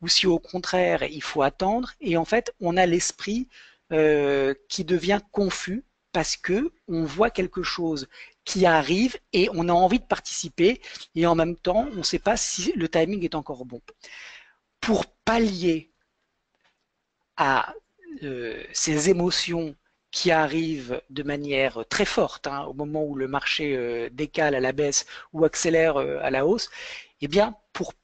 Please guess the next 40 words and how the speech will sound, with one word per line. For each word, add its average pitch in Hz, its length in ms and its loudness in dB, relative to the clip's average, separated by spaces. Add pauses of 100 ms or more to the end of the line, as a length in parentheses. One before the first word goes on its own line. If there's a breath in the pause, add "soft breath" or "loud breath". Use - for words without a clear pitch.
pallier, 196 640 0 (180)
euh, 139 160 0
ces - 240 -2
moments, 170 500 0
euh, 143 220 0
à 147 60 0
ces - 160 -4
moments, 170 380 2
euh, 147 100 -2
de 143 140 -6
stress, - 480 0 (260 loud breath)
il 185 100 -2
faut 208 340 2 (340)
tout 226 120 0
le 220 60 2
temps 208 200 0
travailler. 135 520 -2 (420 loud breath)
Et 151 80 -2
quand 240 200 4
les 190 140 4
marchés 190 720 0
ne 156 100 -6
bougent 151 380 -6
pas, 175 260 2 (300 loud breath)
ça - 160 0
ne 185 100 0
veut 180 100 2
pas 190 160 2
dire 214 360 -4
que 170 100 -2
vous, 156 520 -2
en 180 100 -2
tant 180 160 -4
qu'analyste, 170 560 -4 (220)
vous 165 300 -8
devez 170 580 4
également 170 640 0 (280 soft breath)
ne 170 100 0
rien 156 260 4
faire. - 400 -2